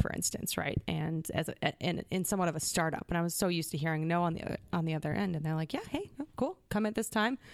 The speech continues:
set up a meeting with my, um, my E A, and we'll see you then." I'm like, "Great." So I take the train down to New York, and I remember one of my first big C I O meetings at a law firm.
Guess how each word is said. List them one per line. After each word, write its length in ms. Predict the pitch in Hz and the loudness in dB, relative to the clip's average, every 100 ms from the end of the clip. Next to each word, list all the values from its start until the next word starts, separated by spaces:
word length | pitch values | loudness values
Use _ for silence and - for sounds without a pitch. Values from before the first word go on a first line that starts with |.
| - - - - | -18 -18 -20 -4
set 240 | - 214 | 4 6
up 80 | 196 | 6
a 60 | 208 | 4
meeting 240 | 202 190 | 4 4
with 140 | 190 202 | 2 2
my, 380 | 185 185 180 | 2 4 4
um, 480 | 185 185 170 165 170 - | 4 4 4 4 2 2
my 180 | 202 180 | 2 4
E 200 | 180 170 | 4 4
A, 200 | 175 226 | 4 4
and 120 | 240 | 2
we'll 80 | 220 | 2
see 140 | - | 2
you 60 | 269 | 4
then." 180 | 440 240 | 4 4
I'm 80 | |
like, 160 | 165 175 - - - - - | 2 0 -4 -20 -20 -20 -14
"Great." 480 | - 151 330 339 - - - - - - - - | -6 0 4 4 0 -12 -20 -20 -20 -20 -20 -12
So 380 | - - 269 226 | 0 6 8 8
I 40 | 226 | 8
take 220 | - 214 | 4 0
the 80 | 233 | 0
train 320 | - 185 190 | 2 4 6
down 160 | 175 175 | 4 4
to 60 | |
New 100 | 175 | 4
York, 400 | 170 160 156 160 | 4 4 2 2
and 160 | 175 160 | 2 2
I 80 | 160 | 4
remember 320 | 170 170 165 | 4 2 2
one 140 | 185 | 4
of 40 | 240 | 4
my 120 | 208 | 4
first 320 | - 180 160 | 4 0 0
big 260 | - 165 156 | 2 2 0
C 220 | - 185 | 0 2
I 200 | 170 160 | 4 4
O 100 | 160 | 2
meetings 460 | 160 165 160 160 151 | 2 2 2 0 0
at 60 | 156 | -2
a 60 | |
law 240 | 151 156 151 | 0 0 0
firm. 420 | - 156 151 147 | 0 0 0 -2